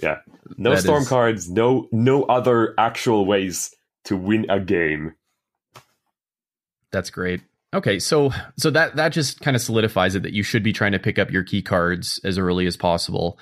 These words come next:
Speaker 1: Yeah.
Speaker 2: um, so that it, just in case, because otherwise, like,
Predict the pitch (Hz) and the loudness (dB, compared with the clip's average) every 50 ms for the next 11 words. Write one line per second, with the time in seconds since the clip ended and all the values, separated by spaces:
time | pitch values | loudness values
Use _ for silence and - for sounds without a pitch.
0 | - - - _ - 82 - 92 92 90 90 87 90 87 87 87 85 85 - - | -20 -20 -20 _ -10 -4 -2 0 2 2 4 4 2 2 2 0 -2 -4 -6 -8
1 | - - - 107 92 87 92 87 87 87 - _ _ _ _ - 101 - - 135 | -6 -2 0 0 2 2 2 2 0 0 -4 _ _ _ _ -8 -6 -4 -2 0
2 | 135 - 143 143 135 - 143 131 113 - 120 101 - - 107 127 135 170 151 120 | 0 2 2 0 0 2 0 2 2 2 0 0 0 2 2 4 4 4 4 4
3 | 104 98 98 92 - - - 95 95 90 - - - | 4 2 2 0 -4 -4 -2 -2 -2 -2 -2 -6 -16